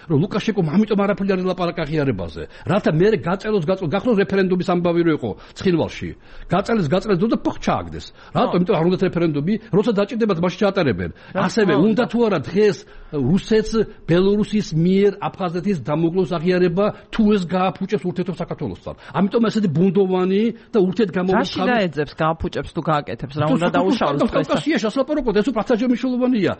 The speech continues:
Speaker 1: მაშინ აზერბაიჯანი, საქართველოს არ არსებობს დღეს გეოპოლიტიკაში, თეთრი ლაქა რაღაცა, შავი ზღვა თურქეთი, ისა ქვია,
Speaker 2: და
Speaker 1: უკრაინა.
Speaker 2: კარგავს ამ ნაბიჯით, ფიქრობთ, ამ,
Speaker 1: ო, შე-, შანსები და
Speaker 2: ხელისუფლების
Speaker 1: არსებობს.
Speaker 2: პირო.
Speaker 1: ეხლა თუ ქართველი ხალხი ამასაც გადაყლაპავს, მაშინ გაუმარჯოს აფხაზერს,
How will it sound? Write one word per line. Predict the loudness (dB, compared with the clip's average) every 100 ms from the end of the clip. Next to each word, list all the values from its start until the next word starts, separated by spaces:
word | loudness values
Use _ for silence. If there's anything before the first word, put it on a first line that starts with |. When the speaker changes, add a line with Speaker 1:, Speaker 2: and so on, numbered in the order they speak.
| -8
Speaker 1:
მაშინ | -2 0 2
აზერბაიჯანი, | 2 2 2 2 0 2 0 -2 -8
საქართველოს | -6 -4 0 0 0
არ | -2
არსებობს | -2 -4 -4 -4
დღეს | -4 0
გეოპოლიტიკაში, | 0 0 -2 -4 -8 -6 -6
თეთრი | -6 -4
ლაქა | -2 -2 -2 -4
რაღაცა, | -2 -4 -2 0 0 -2 -14 -20
შავი | -10 -2 0
ზღვა | 0 -2
თურქეთი, | -2 -2 0 0 2 2 0 -8 -20 _
ისა | -6 -4 -4 -2
ქვია, | 0
Speaker 2:
და | 0
Speaker 1:
უკრაინა. | 2 0 0 2
Speaker 2:
კარგავს | 0 0
ამ | -2 0
ნაბიჯით, | 0 -2 -4 -6
ფიქრობთ, | -4 -4 0 0 0
ამ, | 0 0 -2 -2 -4
Speaker 1:
ო, | -8 -8
შე-, | -6 -2 -4 -4
შანსები | -6 -4 -4 -4 -4
და | -2
Speaker 2:
ხელისუფლების | -2 0 0 0 0 -2
Speaker 1:
არსებობს. |
Speaker 2:
პირო. | -2 -2
Speaker 1:
ეხლა | -2 -2 0
თუ | 0
ქართველი | 0 0 0
ხალხი | 0 0
ამასაც | -2 -2 -4
გადაყლაპავს, | -6 -4 -2 -2 -4 -8 -10 -14 -8
მაშინ | -2 0 -2
გაუმარჯოს | 0 2 2 2 -2 -4
აფხაზერს, | -4 -2 2 2 0